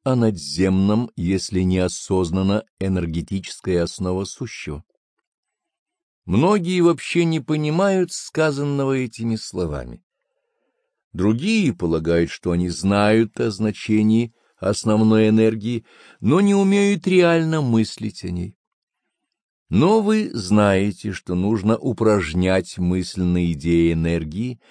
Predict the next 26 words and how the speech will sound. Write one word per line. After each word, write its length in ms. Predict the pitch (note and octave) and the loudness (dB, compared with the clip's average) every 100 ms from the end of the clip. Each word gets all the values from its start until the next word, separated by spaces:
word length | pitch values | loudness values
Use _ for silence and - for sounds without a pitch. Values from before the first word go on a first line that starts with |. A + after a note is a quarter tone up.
| - - - - | -20 -20 -16 -2
пока 340 | G2+ - G#2 | -2 2 0
чувство 600 | G2+ - A3 - - D#3+ | 0 -6 -6 -6 -2 0
о 80 | D3+ | 2
ней 200 | F#3 F#3 | 2 2
не 180 | D#3+ D3 | 0 -2
станет 460 | - D#3+ D#3 D3 | -4 -2 0 -4
столь 400 | - - D3 C3 | -8 -4 0 2
же 240 | F2+ F#2 F2 | 2 4 4
реальным, 680 | F#2 B2 G3+ F#3+ F3+ F3 - - | 4 2 2 0 -2 -4 -6 -16
как 240 | - E3+ F3 | -4 -2 0
и 100 | E3+ | -2
чувство 520 | - F#3 - E3 F3 | -2 -8 -4 -2 0
о 120 | D3 | 0
любом 400 | D3 C3+ D3 C#3 | -2 -2 -2 -2
земном 440 | G#2+ A#2+ A#2+ A2+ | -4 -2 0 -2
предмете. 580 | A2 F2+ C#2 C2+ - - _ _ _ _ _ _ _ _ _ _ | -4 -8 -8 -10 -12 -20 _ _ _ _ _ _ _ _ _ _
Мы 340 | D#2+ F#2+ G2+ F#2+ | -4 0 2 0
говорим 500 | F#2 F2 E2+ E2+ - | 0 0 0 -2 -6
о 180 | D2 D2 | -12 -12
чувстве, 720 | - - F#3 - - F#2+ - _ _ _ _ _ _ _ | -10 -6 -6 -8 -8 -6 -6 _ _ _ _ _ _ _
ибо 320 | G2 F#2 E2+ F2 | -4 0 0 -2
знание 760 | D2+ F2 F#2 G2+ G#2 G#2 G#2 | 0 0 0 2 2 2 2
одно 460 | G#2 F2+ G2+ G#2 G#2+ | 0 0 0 2 0
не 240 | A2 G#2 | 2 2
может 460 | G2 F#2+ F2+ G2 - | 2 0 0 -2 -4
приблизиться 840 | F#2 F#2 E2+ E2+ F2+ - - F2+ | -4 -2 0 -2 -2 -4 -6 -6